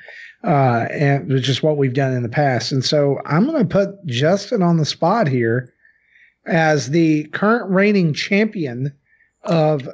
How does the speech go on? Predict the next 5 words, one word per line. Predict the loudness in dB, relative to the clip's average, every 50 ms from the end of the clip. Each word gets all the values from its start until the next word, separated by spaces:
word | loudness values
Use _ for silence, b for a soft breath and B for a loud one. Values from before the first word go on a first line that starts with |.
| -10 -6
the | -4 -4 -4
prediction | -2 -2 0 2 2 0 0 -2 -4 -4 -2 0
game | 0 0 0 0 -2 -2 -2
here. | -2 0 0 0 2 2 2 0 0 -2 -4 B B B B B B B B _ _ -4
Uh, | 0 0 0 2 0 0